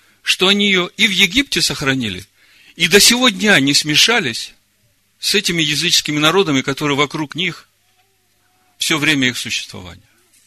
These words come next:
Как вот им это удалось? Вот вы подумайте. Вот это то, о чём мы сегодня будем говорить, это то, о чём наша недельная глава.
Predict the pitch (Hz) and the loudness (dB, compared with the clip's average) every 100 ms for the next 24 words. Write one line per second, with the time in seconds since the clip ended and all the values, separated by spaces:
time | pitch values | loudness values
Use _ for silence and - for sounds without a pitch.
0 | _ _ _ _ _ _ _ _ - 214 | _ _ _ _ _ _ _ _ 0 2
1 | - 143 - 196 226 190 160 - 151 147 | 2 -6 -4 -2 -2 -2 -4 -4 -4 -4
2 | 147 117 - - _ 120 131 165 180 160 | -4 -6 -8 -16 _ -12 -6 -4 -4 -4
3 | 143 92 - - _ _ _ _ _ _ | -4 -6 -10 -20 _ _ _ _ _ _
4 | _ _ _ _ _ _ _ 165 208 _ | _ _ _ _ _ _ _ _ _ _
5 | 180 180 _ _ _ _ _ _ _ _ | _ _ _ _ _ _ _ _ _ _
6 | _ _ _ _ _ 147 160 196 180 - | _ _ _ _ _ -4 -2 -2 -2 2
7 | 208 165 - 160 151 - 156 139 135 139 | 4 4 0 -2 -2 -2 -2 -4 -4 -4
8 | 135 135 143 135 - - 139 180 156 131 | -4 -2 -2 -2 -4 -6 -4 -2 -2 -2
9 | 147 139 131 - 127 120 123 120 117 107 | -2 -4 -4 -4 -4 -4 -4 -4 -6 -6
10 | 110 92 | -6 -8